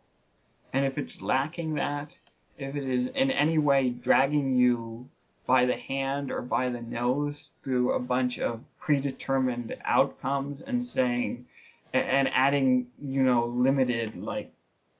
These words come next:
interactivity or bells or whistles or some kind of goofy reward mechanic to cut,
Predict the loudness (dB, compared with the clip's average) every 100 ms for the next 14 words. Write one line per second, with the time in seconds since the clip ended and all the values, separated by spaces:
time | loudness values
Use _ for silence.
0 | _ 0 2 4 2 0 -2 0 0 0
1 | 2 2 0 2 4 6 6 2 -4 0
2 | 0 0 -6 -8 -8 -12 -8 -8 -6 -4
3 | -4 -6 -6 -6 -2 -4 -4 -6 _ _
4 | _ -4 4 8 8 6 -2 -8 -8 -6
5 | -8 -10 -10 -4 -4